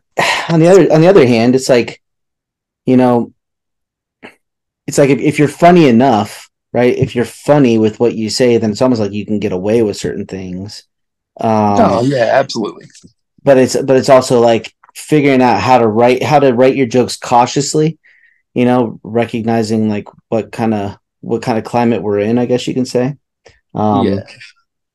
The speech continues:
Speaker 1: but it's,
Speaker 2: And
Speaker 1: it's just
Speaker 2: that's where your work is cut out for you in, in this particular climate, is that you really have to sort of mind what, I mean,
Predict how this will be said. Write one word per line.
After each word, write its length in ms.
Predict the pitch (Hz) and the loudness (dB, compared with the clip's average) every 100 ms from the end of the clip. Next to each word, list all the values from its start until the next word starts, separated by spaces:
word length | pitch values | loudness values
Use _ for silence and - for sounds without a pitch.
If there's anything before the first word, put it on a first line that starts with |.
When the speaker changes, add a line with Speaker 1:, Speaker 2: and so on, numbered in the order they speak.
| _ | _
Speaker 1:
but 80 | 117 | -2
it's, 240 | 113 - - | -2 -4 -2
Speaker 2:
And 60 | 147 | 2
Speaker 1:
it's 60 | |
just 140 | 135 143 | 2 0
Speaker 2:
that's 120 | - | -2
where 160 | 147 135 | -2 -2
your 120 | 131 | -4
work 260 | 127 127 131 | -2 -2 -2
is 80 | - | -8
cut 180 | 120 | -4
out 240 | 113 117 - | -2 -2 -4
for 160 | 104 | -10
you 180 | 90 71 | -10 -12
in, 200 | 85 117 | -10 -8
in 140 | 120 120 | -4 -4
this 140 | 117 | -6
particular 500 | - - 110 - 113 | -8 -16 -12 -8 -8
climate, 500 | 107 113 113 104 - - | -6 -6 -6 -10 -20 -20
is 180 | 104 - | -20 -20
that 140 | - | -20
you 160 | 107 113 | -20 -14
really 260 | 110 107 | -12 -8
have 180 | 113 113 | -8 -10
to 200 | 117 113 _ _ _ _ _ _ _ _ _ _ | -14 -20 _ _ _ _ _ _ _ _ _ _
sort 300 | - - 156 | -14 -4 -2
of 60 | 143 | 0
mind 320 | 127 143 131 | 0 0 0
what, 160 | 127 107 | 0 -2
I 40 | |
mean, 380 | 120 120 120 117 | -4 -4 -6 -8